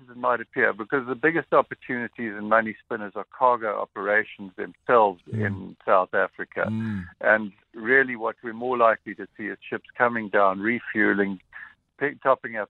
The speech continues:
Speaker 1: their supplies and carrying on. So those are the, the main opportunities for South Africa. Um, but not, you know, the real money is in the cargo operations itself. And, uh, although some of those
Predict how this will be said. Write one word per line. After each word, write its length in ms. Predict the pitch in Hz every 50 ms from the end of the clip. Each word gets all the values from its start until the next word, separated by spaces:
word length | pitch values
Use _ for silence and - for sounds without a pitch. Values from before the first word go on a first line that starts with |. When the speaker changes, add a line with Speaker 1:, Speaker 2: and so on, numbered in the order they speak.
| _ -
Speaker 1:
their 160 | 101 98 92 -
supplies 440 | - 107 _ - 110 104 101 101 92 95
and 120 | 98 92
carrying 480 | - - 110 104 98 98 98 98 95 95
on. 280 | 95 90 85 - - _ _ - - - - - _ _ -
So 60 | 123
those 300 | 107 120 127 143 151 139
are 80 | 139 123
the, 160 | 117 113 98 _ _ -
the 120 | 110 110
main 320 | 110 110 113 117 117 113
opportunities 760 | 110 104 - - 110 _ - - 104 98 95 92 - 101 92 90 -
for 100 | - 98 -
South 260 | - 92 90 87 - -
Africa. 560 | 92 90 - - - 101 _ - 104 101 - _ - - - - - _ -
Um, 540 | - 92 95 98 98 98 98 101 95 87 _ _ _ _ _ _ _ _ _ _ _ _ _ _ _ -
but 160 | 120 110 - -
not, 220 | 113 117 120 120 _ _ - - 107 - - - - - -
you 160 | 104 101 101
know, 140 | 101 98 95
the 100 | 104 101
real 240 | 104 110 117 113
money 280 | 110 107 104 101 98 98
is 140 | 95 92 90 90 90
in 60 | 90
the 60 | 90 - -
cargo 400 | - 98 92 92 90 90 85 87
operations 600 | 87 - - 92 90 90 87 80 - - 87 85 -
itself. 480 | 82 - _ _ - 113 95 - - - _ _ - - - - - - _ -
And, 400 | - - 98 95 95 95 98 90 _ _ -
uh, 400 | - - - - - - - - - - - - -
although 460 | - - - 127 117 113 117 120 120 107 -
some 180 | - 131 131 127
of 120 | 113 101
those 180 | 104 101 98